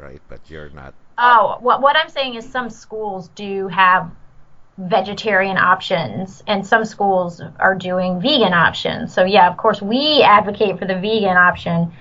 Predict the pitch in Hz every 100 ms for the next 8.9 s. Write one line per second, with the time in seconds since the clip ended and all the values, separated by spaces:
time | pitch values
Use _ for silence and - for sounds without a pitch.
0 | - - 92 87 90 180 180 190 208 214
1 | 185 175 185 208 220 233 233 214 208 202
2 | 190 - - 208 151 214 185 - - 202
3 | 196 185 175 190 202 - 226 214 214 208
4 | 214 - 202 208 247 294 202 196 185 185
5 | 170 - - 180 185 185 202 190 196 196
6 | 196 196 190 196 - - - _ 190 202
7 | 240 226 226 220 - 190 - - 269 269
8 | 262 240 233 214 190 175 170 170